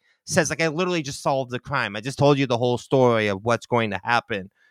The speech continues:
Um, and it's like, so you have these little characters throughout this movie that are, like, on the periphery like that. They do seem more like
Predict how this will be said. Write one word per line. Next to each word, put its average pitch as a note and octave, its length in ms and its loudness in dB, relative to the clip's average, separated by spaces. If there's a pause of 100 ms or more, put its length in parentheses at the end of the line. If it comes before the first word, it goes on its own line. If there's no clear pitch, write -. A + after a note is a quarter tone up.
(400)
Um, A2+ 420 2
and C3 160 0
it's B2+ 160 -6
like, C3+ 300 0
so - 200 0
you E3+ 280 -2
have F#3 280 0
these F#3 240 -8
little D#3 200 -2
characters D3 720 -4
throughout C3+ 580 -2 (100)
this A#2+ 300 -6
movie A#2+ 440 -4
that G#2+ 200 -6
are, A2 120 -6
like, G#2+ 240 -6 (560)
on F#3 280 2
the F3+ 80 0
periphery C3 600 -4
like A2+ 200 -6
that. G#2+ 200 -4
They B2+ 100 -4
do E3 280 -6
seem C3+ 500 -4
more A#2+ 580 2
like A2 580 0